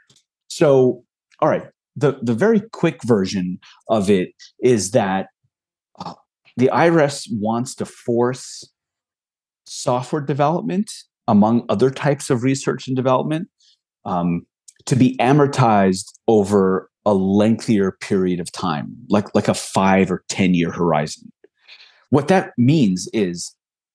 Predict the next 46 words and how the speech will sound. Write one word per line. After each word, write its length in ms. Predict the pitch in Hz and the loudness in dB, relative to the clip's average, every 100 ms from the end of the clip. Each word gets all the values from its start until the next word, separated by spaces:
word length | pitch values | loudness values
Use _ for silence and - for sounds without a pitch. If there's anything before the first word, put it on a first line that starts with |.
| - | -6
if 160 | 117 | -4
you 120 | 123 120 | 0 -2
take 480 | - 160 147 143 - - _ _ | -2 -2 -2 -4 -16 -20 _ _
a 80 | 113 | -10
developer's 640 | 95 85 104 107 104 101 - | -4 0 2 2 2 0 0
salary, 380 | - 92 80 76 | -2 -2 -4 -10
call 140 | - 110 | -4 -2
it 60 | |
a 40 | 110 | -2
hundred 260 | - 107 | -2 -4
thousand 300 | 95 85 87 | -4 -8 -10
dollars 180 | 85 78 | -10 -10
a 60 | 90 | -2
year, 360 | 101 90 71 - _ _ _ _ _ - | 0 0 -2 -12 _ _ _ _ _ 0
you 140 | 135 | 0
can't 420 | 135 - 151 139 - | 2 2 2 0 -8
take 360 | - 147 120 - | -2 2 2 2
that 180 | 123 107 | 0 0
hundred 380 | - 120 107 101 | 0 2 2 2
thousand 500 | 101 101 98 90 92 _ - | 2 0 -2 -8 -10 _ -6
as 400 | 95 98 92 95 - | -2 -2 -4 -10 -14
expenses 760 | - - 117 104 95 87 85 | -16 -4 -2 -2 -8 -12 -12
in 140 | - 90 | -10 -6
year 200 | 90 87 | -4 -2
one. 300 | 85 67 58 _ _ _ _ _ _ _ _ _ - | -4 -6 -10 _ _ _ _ _ _ _ _ _ -2
You 100 | 127 | 2
have 240 | 123 113 | 2 0
to 80 | 110 | -4
split 440 | - - - 120 | -4 -8 -4 -2
it 100 | 104 | 0
out 200 | 107 104 | 0 0
over, 200 | 98 95 | -2 -4
like, 180 | 92 85 - | -4 -6 -6
let's 180 | 101 - | -4 -2
just, 160 | 120 - | -4 -4
if 120 | - | -8
it's 120 | 98 | -4
five 240 | - 113 120 | 0 0 2
years, 240 | 139 98 | 0 -2
then 100 | 101 | -4
it's 120 | 95 | -6
twenty 240 | - 123 98 | -4 -4 -2
thousand 260 | 87 82 | -4 -8
dollars 200 | 82 85 | -10 -8
a 40 | 87 | -6
year. 140 | 87 | -8